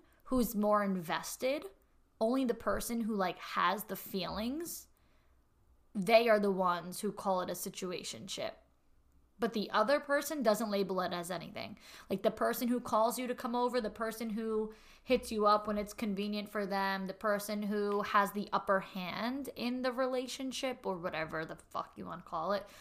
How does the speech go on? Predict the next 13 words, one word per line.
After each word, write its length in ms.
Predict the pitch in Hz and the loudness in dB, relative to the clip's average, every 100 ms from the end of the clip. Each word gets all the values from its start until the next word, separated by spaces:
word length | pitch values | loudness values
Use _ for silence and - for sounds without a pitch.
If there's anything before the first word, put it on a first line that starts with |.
| - - | -12 -6
the 80 | 190 | -2
person 380 | 240 240 233 | 0 0 0
who 160 | 220 208 | 0 2
has 260 | 208 208 190 | 2 2 0
the 180 | 202 - | -6 -2
upper 320 | 196 - 202 | -2 2 0
hand 640 | - 196 170 175 240 294 - _ _ _ _ _ _ _ _ - 202 | 0 -4 -4 -4 -6 -8 -14 _ _ _ _ _ _ _ _ -6 0
does 320 | 240 240 254 | 4 4 4
not 400 | 220 220 214 - | 4 6 6 2
call 260 | - 196 185 | 0 2 2
you 240 | 185 180 | 0 -2
their 200 | 175 180 | -4 -6
situationship. 960 | - 185 - 180 - - - - - | -6 -10 -10 -10 -10 -12 -12 -8 -8